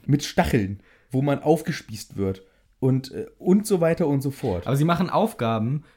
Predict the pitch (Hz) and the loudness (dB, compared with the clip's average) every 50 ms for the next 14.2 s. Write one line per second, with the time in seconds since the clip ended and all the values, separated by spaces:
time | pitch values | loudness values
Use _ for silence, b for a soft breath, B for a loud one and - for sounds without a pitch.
0 | b b - 147 156 - 165 208 233 226 - 226 202 190 - - 226 208 196 175 | b b -8 -6 -2 2 2 2 2 2 2 2 0 2 2 2 2 4 4 2
1 | 160 175 170 165 151 160 156 151 - - - _ 143 143 135 - 208 202 214 - | 0 0 0 0 0 0 -2 -4 -8 -12 -8 _ -4 -4 0 0 0 0 2 2
2 | 254 330 440 453 - 359 359 226 202 185 254 269 190 139 135 - - 330 320 - | 4 4 4 4 6 4 4 4 6 6 6 6 6 6 6 6 8 8 6 6
3 | 123 117 113 202 190 190 170 - 165 156 160 156 151 143 160 170 220 262 127 123 | 6 4 2 0 -2 -2 0 4 4 4 4 2 2 4 4 6 6 4 2 0
4 | 113 117 123 123 117 113 104 98 104 95 - - - - - - - - - - | 0 0 0 2 2 0 -4 -4 -6 -8 -8 -12 -18 -20 -18 -16 -16 -16 -16 -10
5 | - 156 147 143 - 180 220 262 247 - 175 143 131 135 139 131 - - 170 214 | -8 -8 -8 -6 0 2 2 2 2 0 -4 -4 -4 -4 -6 -6 -2 -2 0 0
6 | 226 214 190 - - 175 151 139 135 139 151 B B B B B - - 165 - | 0 0 -2 -2 -2 -4 -4 -2 -2 -2 -2 B B B B B -4 -4 -4 -2
7 | - 165 165 - - - 190 220 240 233 - - 185 190 190 - - 170 165 160 | -4 -6 -6 -6 -2 2 2 4 4 2 0 -2 -4 -6 -6 -4 -4 -4 -2 -2
8 | 156 147 147 - - 147 131 117 110 104 107 - _ _ _ _ - 139 151 147 | -2 -4 -6 -6 -4 -4 -4 -2 -4 -6 -10 -14 _ _ _ _ 0 0 2 2
9 | 147 - 175 180 180 214 180 170 170 170 - b b b b b b b b b | 2 2 0 2 2 2 0 0 0 -2 -4 b b b b b b b b b
10 | _ - - 127 123 120 117 113 113 - - - - 117 110 131 160 - - - | _ -6 0 2 2 4 4 2 0 -2 -8 -6 -4 0 2 2 0 0 -2 -4
11 | 139 - 156 160 165 - 147 156 160 151 - 131 123 127 131 127 113 - - 110 | -4 -2 -2 -2 -2 -2 -2 -4 -4 -4 -4 -4 -4 -2 -2 -4 -4 -6 -6 -4
12 | 113 131 143 151 - - - 143 151 151 151 151 - - b b b b b b | -2 -2 -2 -2 -2 -4 -6 -4 -4 -4 -4 -6 -8 -16 b b b b b b
13 | - 120 123 123 131 135 - - 131 117 123 127 123 - 107 - - 113 104 95 | -4 -2 -2 -2 -2 -4 -4 -4 -4 -2 -2 -4 -4 -4 -8 -10 -8 -8 -6 -6
14 | 92 - - | -6 -8 -12